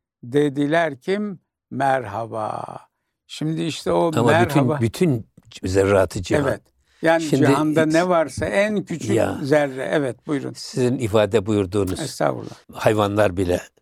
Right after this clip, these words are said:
Speaker 2: eziyet edilirse Peygamber Efendimiz'e sığınırmış.
Speaker 1: Evet.
Speaker 2: Medine-i Münevvere'de ashab-ı kiramla böyle giderken bakmış bir evin avlusunda bir tane deve, bir de yavrusu. Deve de çok zayıf, yavru da çok zayıf.
Speaker 1: Evet.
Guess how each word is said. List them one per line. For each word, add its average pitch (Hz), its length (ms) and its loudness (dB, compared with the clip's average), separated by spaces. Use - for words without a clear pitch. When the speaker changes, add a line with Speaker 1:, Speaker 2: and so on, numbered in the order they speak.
Speaker 2:
eziyet 104 380 2
edilirse 113 460 0
Peygamber 101 480 2
Efendimiz'e 95 560 -2
sığınırmış. 95 680 -4
Speaker 1:
Evet. 110 200 -8
Speaker 2:
Medine-i 113 400 2
Münevvere'de 104 840 2
ashab-ı 113 420 0
kiramla 107 420 -2
böyle 98 200 4
giderken 113 500 -2
bakmış - 500 -4
bir 120 200 0
evin 104 260 2
avlusunda 113 720 0
bir 107 60 -4
tane 104 380 0
deve, 117 340 2
bir 110 100 0
de 107 80 2
yavrusu. 104 640 0
Deve 127 260 2
de 110 60 2
çok 92 280 -6
zayıf, 135 420 0
yavru 120 300 2
da 95 100 2
çok - 260 -6
zayıf. 135 320 2
Speaker 1:
Evet. 123 200 -6